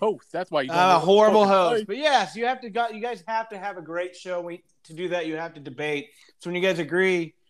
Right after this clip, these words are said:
Speaker 2: if Skulls agree, if Mister Roboto agrees, then we have no show 'cause it's just a talk, not a actual debate show.
Speaker 1: Well,
Speaker 2: So,
Speaker 1: here's
Speaker 2: Ro-
Speaker 1: the thing, Aaron. I wanna see you, you so dick hard about the Chiefs. Tell us why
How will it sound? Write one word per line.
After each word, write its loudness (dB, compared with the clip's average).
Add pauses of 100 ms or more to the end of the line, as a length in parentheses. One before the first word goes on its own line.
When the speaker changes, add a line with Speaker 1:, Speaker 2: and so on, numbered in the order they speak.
(240)
Speaker 2:
if -16
Skulls -4
agree, -4
if -4
Mister -8
Roboto 2
agrees, -6
then -10
we -6
have -6
no -6
show -2
'cause -14
it's -18
just -10
a 2 (440)
talk, 4 (100)
not 0
a 4
actual -6
debate -10
show. -8 (440)
Speaker 1:
Well, -6
Speaker 2:
So, 0
Speaker 1:
here's 2
Speaker 2:
Ro- -2
Speaker 1:
the -10
thing, -2
Aaron. 0 (220)
I 4
wanna 2
see -8
you, -6
you -4
so 2
dick 2
hard 6
about 0
the -18
Chiefs. -16
Tell -4
us -6
why 2